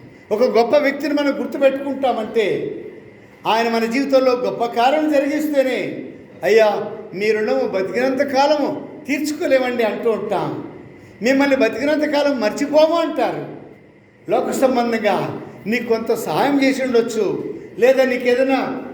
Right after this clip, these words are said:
మరి ఆర్థిక సహాయం చేసి ఉండొచ్చు, లేదా ఇంకేదైనా సహాయం చేసి ఉండొచ్చు. ఆ పనికే జీవితకాలం అంతా మిమ్మల్ని మర్చిపోమండి, మిమ్మల్ని గుర్తుపెట్టుకుంటామండి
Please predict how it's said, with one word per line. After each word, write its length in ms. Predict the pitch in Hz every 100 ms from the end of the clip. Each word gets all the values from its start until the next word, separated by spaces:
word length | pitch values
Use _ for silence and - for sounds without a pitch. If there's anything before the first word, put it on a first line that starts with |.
| 202
మరి 520 | 233 220 - - -
ఆర్థిక 320 | 170 262 320
సహాయం 420 | 294 294 294 294 294
చేసి 180 | 285
ఉండొచ్చు, 720 | 269 262 - 240 196 - - -
లేదా 220 | 220 277
ఇంకేదైనా 420 | 269 247 269 294 302
సహాయం 380 | 208 226 277
చేసి 220 | 277 269 262
ఉండొచ్చు. 600 | 233 - 202 - - - -
ఆ 440 | 165 185 180 165 156
పనికే 760 | 214 285 294 294 208 135 - - - 147
జీవితకాలం 680 | 160 202 226 226 202 208
అంతా 220 | 208 202 208
మిమ్మల్ని 360 | 196 190 190
మర్చిపోమండి, 800 | 180 170 - 220 220 208 202 190 185 185 - - - - - - - - - -
మిమ్మల్ని 280 | 233 285 285
గుర్తుపెట్టుకుంటామండి 1300 | 233 - 302 311 302 311 311 311 311 311 311 302